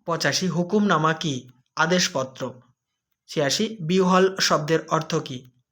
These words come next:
অভিভূত হওয়া। সাতাশি, রাজার কাছ থেকে ফিরে আসার সময় শ্যালকের হাতে কী ছিল? পুরস্কার। নেক্সট, "তোর জীবিকা বেশ পবিত্র বলতে হয় দেখছি।" এই উক্তিটির মধ্যে দিয়ে বক্তার কোন মনোভাবের পরিচয় পাওয়া যায়?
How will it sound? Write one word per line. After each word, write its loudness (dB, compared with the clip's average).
অভিভূত 0
হওয়া। -4
সাতাশি, -2
রাজার 2
কাছ 2
থেকে -2
ফিরে 0
আসার 2
সময় -2
শ্যালকের -2
হাতে -4
কী -6
ছিল? -4
পুরস্কার। 0
নেক্সট, -2
"তোর -2
জীবিকা 2
বেশ 0
পবিত্র -2
বলতে 0
হয় 2
দেখছি।" -4
এই -2
উক্তিটির -4
মধ্যে -2
দিয়ে -2
বক্তার 0
কোন 0
মনোভাবের 0
পরিচয় -2
পাওয়া -2
যায়? -6